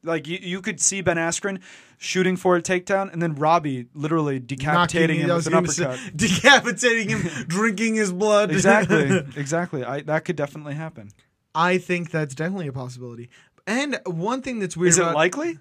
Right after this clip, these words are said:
Speaker 2: one,
Speaker 1: Probably
Speaker 2: no,
Speaker 1: not.
Speaker 2: probably not. But one of the weird things about Ben Askren i-, is his striking, because in that Russian fight, his striking was so odd because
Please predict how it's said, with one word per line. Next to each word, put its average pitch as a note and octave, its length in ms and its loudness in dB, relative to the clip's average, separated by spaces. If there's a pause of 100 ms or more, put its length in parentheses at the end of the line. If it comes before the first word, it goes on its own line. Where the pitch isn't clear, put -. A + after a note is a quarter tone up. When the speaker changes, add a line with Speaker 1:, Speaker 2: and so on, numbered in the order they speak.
(120)
Speaker 2:
one, G3 360 -2
Speaker 1:
Probably D#3 220 0
Speaker 2:
no, C3+ 180 -2
Speaker 1:
not. B2+ 100 -4
Speaker 2:
probably C3+ 320 -6
not. A2+ 240 -14 (380)
But F3 120 2
one A#3+ 260 4
of C4 140 0
the G#3+ 80 -2
weird G3 300 -2
things F3+ 200 -4
about D3 200 -2
Ben D3 100 -6
Askren D3 460 -8
i-, C3+ 160 -16 (100)
is D3+ 280 -6
his D3 140 -4
striking, D#3 680 -8 (560)
because F3 280 -2
in G3+ 40 -4
that G#3 180 0
Russian E3+ 440 0
fight, C#3 420 -6 (380)
his E3 160 -8
striking F#3 560 -2
was D#3 120 -2
so E3 260 0
odd D#3+ 220 0
because D3 680 -4